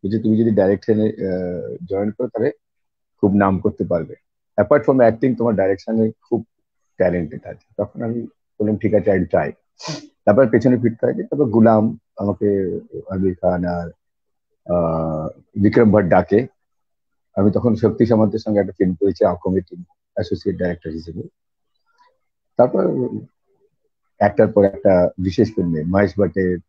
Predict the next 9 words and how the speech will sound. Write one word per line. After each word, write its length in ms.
আহ, 400
চ্যাম্পিয়নশিপ 520
ওয়ার্ল্ড 200
কাপ 240
বলা 120
হয়। 140
Mukesh 340
ভাট, 200
Mahesh 340